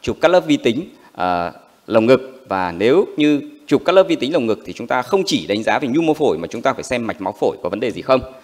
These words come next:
Nếu như nguyên nhân mà không phải tăng áp phổi thì chúng ta điều trị nguyên nhân thôi.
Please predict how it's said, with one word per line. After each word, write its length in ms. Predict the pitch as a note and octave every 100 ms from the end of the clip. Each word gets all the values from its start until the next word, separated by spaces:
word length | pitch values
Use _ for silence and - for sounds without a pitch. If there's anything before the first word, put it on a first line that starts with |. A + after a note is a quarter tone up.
| - - - _ - - _ _ - - - - - -
Nếu 140 | D3+
như 240 | G#3+ A#3+ A3
nguyên 200 | G#3 G#3
nhân 160 | G#3
mà 100 | F3
không 180 | C3+ G#3+
phải 140 | F3+ G#2+
tăng 160 | -
áp 80 | G#3
phổi 260 | - C#3 F#2
thì 80 | A2+
chúng 140 | C#3
ta 120 | F3
điều 120 | E3+ C#3
trị 280 | D#3 - -
nguyên 180 | D3+ E3+
nhân 160 | F3+
thôi. 180 | F3 F3